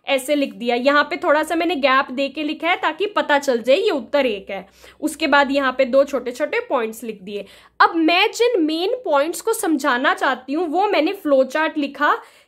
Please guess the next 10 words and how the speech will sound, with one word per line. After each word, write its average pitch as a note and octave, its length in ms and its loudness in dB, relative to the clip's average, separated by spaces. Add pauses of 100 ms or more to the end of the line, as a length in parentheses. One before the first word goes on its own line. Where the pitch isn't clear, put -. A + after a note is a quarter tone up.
(140)
कि E4+ 100 -2
प्रारंभिक C#4 680 0
बाल्यावस्था C4+ 760 -2
देखभाल C#4+ 540 -2
प्रदान C4+ 480 0
करने A#3+ 320 -2
के F4 140 -6
महत्व B3+ 520 -2 (340)
और F#4+ 140 6 (140)
पांचों D#4+ 380 2